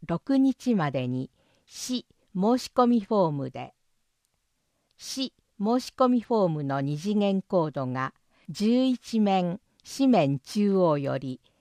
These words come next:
四時の方向に、左右に二つ並んであります。左が日本語、右がイングリッシュです。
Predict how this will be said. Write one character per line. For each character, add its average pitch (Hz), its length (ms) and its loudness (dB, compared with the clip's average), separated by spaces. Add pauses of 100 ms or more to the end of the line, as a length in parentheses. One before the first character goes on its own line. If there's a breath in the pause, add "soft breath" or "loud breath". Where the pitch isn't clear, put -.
(120)
四 262 180 6
時 226 160 0
の 147 160 0
方 170 280 0
向 151 340 -4
に、 143 280 -6 (360)
左 285 220 4
右 165 340 0
に 131 140 -6
二 233 300 -4
つ - 340 -6
並 175 380 0
ん 170 60 0
で 156 140 -2
あ 143 120 0
り 135 160 -6
ま 127 180 -6
す。 - 220 -20 (720)
左 240 540 4
が 214 260 2
日 170 200 0
本 165 440 0
語、 156 240 -6 (420)
右 226 400 4
が 214 220 -2 (260)
イ 269 140 2
ン 247 120 8
グ 175 120 4
リ 131 120 -8
ッ 123 40 -10
シ - 220 -14
ュ 120 40 -18
で 113 180 -12
す。 - 200 -20